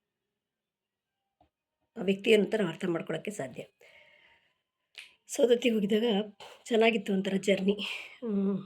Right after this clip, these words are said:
ನನಗಂತೂ ಜರ್ನಿಂದ ಸಖತ್ ಇಷ್ಟ. ಅದ್ರಲ್ಲಿ ಆ ಮ್ಯೂಸಿಕ್ ಎಲ್ಲ ಹಾಕೊಂಡು, ನಂಗೆ ಮ್ಯೂಸಿಕ್ ಅಂದ್ರೆ ಪ್ರಾಣ. ನಾನು ಎಲ್ಲನೂ ಮರ್ತು ಬಿಡ್ತೀನಿ, ಅದ್ರಲ್ಲೂ ಜರ್ನಿ ಮಾಡ್ತಾ ಮಾಡ್ತಾ ಮ್ಯೂಸಿಕನ್ನು ಕೇಳ್ತಾ ಇದ್ರೆ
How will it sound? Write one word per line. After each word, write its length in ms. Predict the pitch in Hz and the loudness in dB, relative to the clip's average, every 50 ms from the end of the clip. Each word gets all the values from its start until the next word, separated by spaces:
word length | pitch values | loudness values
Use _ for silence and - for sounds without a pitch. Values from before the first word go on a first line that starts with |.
| - _ _ _ - | -12 _ _ _ 0
ನನಗಂತೂ 680 | 202 190 196 202 202 196 196 214 214 196 190 220 196 - - - _ _ - - - _ _ _ - 220 | 2 4 4 4 4 2 0 0 -2 0 -2 -2 -4 -6 -8 -12 _ _ -20 -20 -20 _ _ _ -8 0
ಜರ್ನಿಂದ 360 | 196 208 202 185 202 196 202 | 4 4 6 6 6 4 4
ಸಖತ್ 380 | 208 202 196 180 - 165 - 175 | 4 0 -2 -2 -4 -4 -6 -8
ಇಷ್ಟ. 180 | - - - - - _ _ _ _ _ _ _ _ _ _ _ _ _ _ _ 523 _ _ _ _ - - _ _ - - - - - - - - _ - | -12 -10 -10 -12 -12 _ _ _ _ _ _ _ _ _ _ _ _ _ _ _ _ _ _ _ _ -20 -20 _ _ -20 -20 -20 -20 -20 -20 -20 -20 _ -8
ಅದ್ರಲ್ಲಿ 280 | 220 190 208 196 196 196 | -4 2 4 8 8 8
ಆ 40 | 190 | 8
ಮ್ಯೂಸಿಕ್ 560 | 185 190 190 196 196 185 190 190 190 - 196 | 8 8 8 6 6 6 2 0 0 2 0
ಎಲ್ಲ 300 | 180 170 175 175 170 165 | 2 2 2 2 0 0
ಹಾಕೊಂಡು, 300 | 170 160 165 170 165 170 | 0 -2 -2 -4 -4 -4
ನಂಗೆ 220 | 180 165 170 180 196 | -4 -4 -2 0 2
ಮ್ಯೂಸಿಕ್ 320 | 208 202 196 202 208 208 | 2 2 2 2 0 0
ಅಂದ್ರೆ 200 | 208 202 190 196 | 0 0 0 -2
ಪ್ರಾಣ. 320 | - _ - 160 160 170 180 - - _ _ _ - - - - - - - - _ _ - 220 | -4 _ -6 -4 -4 -4 -6 -10 -14 _ _ _ -20 -20 -20 -20 -20 -20 -20 -20 _ _ -4 0
ನಾನು 160 | 185 185 180 | 0 2 4
ಎಲ್ಲನೂ 480 | 175 170 156 160 185 196 214 220 233 | 4 4 4 4 4 6 6 6 6
ಮರ್ತು 280 | 233 208 180 - - 196 | 6 2 2 0 -2 -8
ಬಿಡ್ತೀನಿ, 300 | 196 190 - 208 190 180 | -8 -4 0 0 0 2
ಅದ್ರಲ್ಲೂ 220 | 170 180 185 190 | 2 0 0 0
ಜರ್ನಿ 280 | 185 175 180 170 - 185 | 2 2 2 2 2 2
ಮಾಡ್ತಾ 280 | 180 185 190 190 - 185 | 0 0 0 -2 -2 0
ಮಾಡ್ತಾ 260 | 180 180 180 - 185 | 0 0 -2 -2 -4
ಮ್ಯೂಸಿಕನ್ನು 600 | 180 185 185 185 175 185 185 185 196 175 175 170 | -2 -2 -2 -2 -2 -4 -6 -6 -4 -6 -6 -6
ಕೇಳ್ತಾ 280 | - 180 175 175 - 180 | -8 -10 -10 -8 -8 -8
ಇದ್ರೆ 200 | 160 156 151 | -8 -8 -8